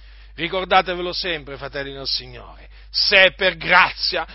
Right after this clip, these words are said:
non è per opera, e se è per opera, non è per grazia, quindi predica la grazia, perché la salvezza per grazia esclude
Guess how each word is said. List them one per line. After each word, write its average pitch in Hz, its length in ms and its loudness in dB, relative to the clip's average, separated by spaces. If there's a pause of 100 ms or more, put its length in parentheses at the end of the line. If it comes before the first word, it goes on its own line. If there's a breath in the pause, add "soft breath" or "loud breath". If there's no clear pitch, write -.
(120)
non 180 260 -2
è 175 120 0
per 170 200 -2
opera, 160 300 -2
e 175 40 -2
se 196 160 -2
è - 20 -2
per 208 160 -4
opera, 202 260 0
non 180 100 -4
è 170 60 -4
per 160 160 -4
grazia, 151 440 0
quindi 170 380 -6 (180 loud breath)
predica 240 500 4
la 233 120 8
grazia, 214 800 4 (180 loud breath)
perché 202 240 -2
la 190 100 2
salvezza 202 420 -2
per 190 120 -4
grazia 196 340 0
esclude 180 680 -6